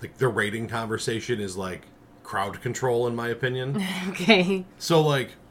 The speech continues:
Speaker 1: and we both know that you go to a bar and the crowd is out of hand, like, it can ruin the entire, like, the bar could be awesome.
Speaker 2: Mm-hmm.
Speaker 1: Like, you go to a place that, like, we both love, but the crowd is shitty that one time, and you're just like, "Ugh."
Speaker 2: Yeah.
Speaker 1: But, so we walk in, and we're kind of, we're kind of at a corner.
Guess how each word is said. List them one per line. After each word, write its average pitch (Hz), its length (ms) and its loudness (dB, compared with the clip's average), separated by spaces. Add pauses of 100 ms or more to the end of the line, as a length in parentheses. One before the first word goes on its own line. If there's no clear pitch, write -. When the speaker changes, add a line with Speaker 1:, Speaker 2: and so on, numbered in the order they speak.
(640)
Speaker 1:
and 202 180 6
we 220 100 6
both 185 260 4
know 120 120 -2
that 110 120 -4
you 127 60 -4
go 151 100 6
to 147 100 8
a 127 40 4
bar 110 360 2
and 107 140 -2
the 101 40 -4
crowd 107 340 0
is 104 120 -4
out 101 160 0
of 95 60 -2
hand, 98 340 -4
like, 98 200 -4
it 107 120 -8
can 123 160 2
ruin 113 240 -2
the 110 80 -2
entire, 107 340 -2
like, 110 160 -4
the 120 100 2
bar 110 320 2
could 127 140 -2
be 107 100 -6
awesome. 120 540 -4 (160)
Speaker 2:
Mm-hmm. 220 380 4
Speaker 1:
Like, 123 140 2
you 127 80 -4
go 135 100 4
to 123 100 2
a 117 60 -2
place 113 260 -4
that, 107 180 -4
like, 104 200 -8
we 110 80 -2
both 101 320 -4
love, 95 440 -6
but - 120 -8
the 95 80 -8
crowd 101 340 0
is 101 100 -4
shitty 104 380 -2
that 113 160 0
one 117 180 -6
time, 113 340 -4
and 101 80 -4
you're 95 180 -4
just - 160 -10
like, 82 200 -8
"Ugh." 87 200 -8 (440)
Speaker 2:
Yeah. - 280 -6 (460)
Speaker 1:
But, 143 260 -4 (800)
so 165 180 2
we 180 160 2
walk 202 260 2
in, 123 120 0
and 127 100 -2
we're 127 80 0
kind 202 240 2
of, 180 100 4
we're 160 160 4
kind 262 360 0
of 185 80 4
at 143 100 4
a 127 60 0
corner. 80 500 -8